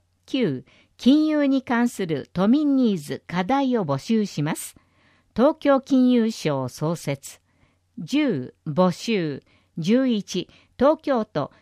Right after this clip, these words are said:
中央区港区合同総合防災訓練を実施します。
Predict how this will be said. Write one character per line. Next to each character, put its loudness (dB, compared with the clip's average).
中 -2
央 2
区 -4
港 2
区 -2
合 0
同 -2
総 2
合 2
防 2
災 0
訓 2
練 0
を -2
実 -6
施 -8
し -6
ま -2
す。 -14